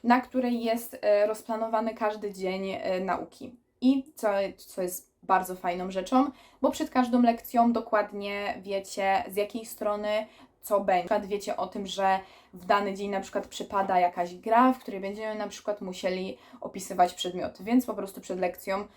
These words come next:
możecie się do tego przygotować. Są dwie oceny, e, które jakby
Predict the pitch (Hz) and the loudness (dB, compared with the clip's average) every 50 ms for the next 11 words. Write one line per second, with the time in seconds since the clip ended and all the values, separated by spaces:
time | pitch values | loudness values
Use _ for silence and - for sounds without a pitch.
0 | _ _ - 190 208 208 208 208 196 185 - 190 185 - 185 185 190 - - 185 | _ _ -6 -4 -4 -4 -4 -6 -8 -10 -8 -8 -6 -6 -4 -6 -6 -8 -6 -4
1 | 185 190 180 - 165 160 - - - - - _ _ - - - - - - - | -4 -2 -2 -2 -2 -2 -2 -6 -6 -10 -16 _ _ -20 -20 -20 -20 -20 -20 -20
2 | - - - - 226 214 220 214 196 196 214 214 - - - - - 196 170 - | -14 -6 -2 -2 0 0 -2 -6 -6 -4 -2 -2 -2 -2 -4 -2 0 0 0 0
3 | - - - - _ _ _ _ _ _ _ - - - 185 180 175 175 101 95 | -2 -10 -12 -14 _ _ _ _ _ _ _ -10 -4 -2 0 2 2 2 2 0
4 | - - - - - 214 202 196 196 190 185 185 185 190 190 | -2 -4 -8 -10 -6 -2 2 2 2 2 0 -2 -2 -2 0